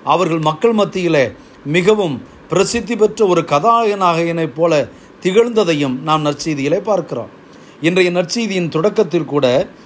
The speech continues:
நாம் இப்படி வாசிக்கிறோம், "இயேசு செய்த யாவற்றையும் பார்த்த அனைவரும் வியப்படைந்தனர்" என்று பார்க்கிறோம். ஆக இயேசு செய்த, போதித்த எல்லாம் மக்களை கவர்ந்தது.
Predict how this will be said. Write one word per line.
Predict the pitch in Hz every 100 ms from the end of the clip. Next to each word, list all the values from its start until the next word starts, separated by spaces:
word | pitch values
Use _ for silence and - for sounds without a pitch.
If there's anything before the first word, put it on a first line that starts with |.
| -
நாம் | 147 170
இப்படி | 165 151 170
வாசிக்கிறோம், | 147 165 165 170 156 131 175 - - -
"இயேசு | - 160 233 233
செய்த | 175 214 196
யாவற்றையும் | 180 147 180 202 202 208 202
பார்த்த | 170 170 - 156
அனைவரும் | 139 165 208 208 - - - -
வியப்படைந்தனர்" | 143 185 247 247 226 196 190 170 160 175
என்று | 147 135
பார்க்கிறோம். | 127 127 123 123 117 - - - - -
ஆக | 208 196
இயேசு | 185 208 233 - 170 123 - -
செய்த, | - - 220 185 151 131 -
போதித்த | 165 208 208 170 175
எல்லாம் | 139 151 196 190 120 - -
மக்களை | 139 165 - 214 185
கவர்ந்தது. | 151 175 208 170 110